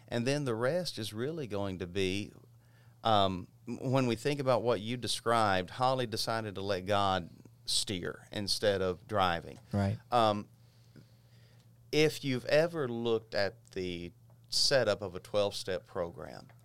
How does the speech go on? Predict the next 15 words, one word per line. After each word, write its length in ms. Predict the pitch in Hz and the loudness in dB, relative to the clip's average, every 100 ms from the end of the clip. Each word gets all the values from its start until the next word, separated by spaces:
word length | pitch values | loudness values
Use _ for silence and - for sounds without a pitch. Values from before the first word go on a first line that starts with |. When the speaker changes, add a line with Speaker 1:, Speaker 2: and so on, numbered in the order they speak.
| _ - - - | _ -20 -10 -6
Speaker 1:
the 80 | |
first 400 | 110 147 147 - | -2 0 0 -2
three 220 | 147 143 127 | -4 -4 0
steps 680 | - - - 110 90 - | 2 2 2 2 2 -2
are 80 | 98 | -6
summarized 880 | - - 113 95 90 87 82 82 - | -4 -2 0 0 2 2 0 -6 -8
in 120 | 90 | -8
just 180 | 90 - | -10 -12
a 60 | 92 | -10
few 260 | 98 95 | -6 -4
words. 540 | 95 82 80 - - - _ - - - - | -2 -2 -6 -10 -14 -14 _ -20 -20 -20 -6
"I 200 | 85 101 | 2 2
can't," 580 | 127 117 98 104 - - - - - _ _ - - _ - | 2 0 0 0 -6 -18 -20 -20 -20 _ _ -20 -20 _ -2
"God 340 | 95 95 - | 4 4 2
can," 460 | - 98 85 78 | -2 -2 -2 -6